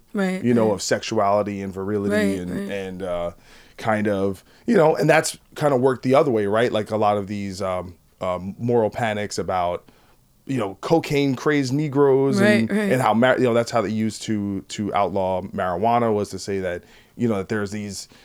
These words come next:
Speaker 2: these sexual
Speaker 1: Right.
Speaker 2: beasts out there that are insatiable. So there's,
Speaker 1: Right.
Speaker 2: there's kind of, you know, a certain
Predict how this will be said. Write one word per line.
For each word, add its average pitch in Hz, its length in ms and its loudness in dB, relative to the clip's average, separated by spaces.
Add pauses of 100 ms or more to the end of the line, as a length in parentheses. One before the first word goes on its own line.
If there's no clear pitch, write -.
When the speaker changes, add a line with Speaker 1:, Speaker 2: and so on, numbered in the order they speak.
(180)
Speaker 2:
these 127 200 -2
sexual 135 760 0
Speaker 1:
Right. 196 200 -6
Speaker 2:
beasts 185 600 4
out 120 240 4
there 117 240 4
that 110 200 2
are 107 320 0
insatiable. 117 720 0
So 104 120 -6
there's, 107 260 2
Speaker 1:
Right. 180 120 -2
Speaker 2:
there's 123 200 2
kind 147 280 0
of, 107 200 -2 (280)
you 131 100 0
know, 110 360 2 (840)
a 120 80 0
certain 110 460 2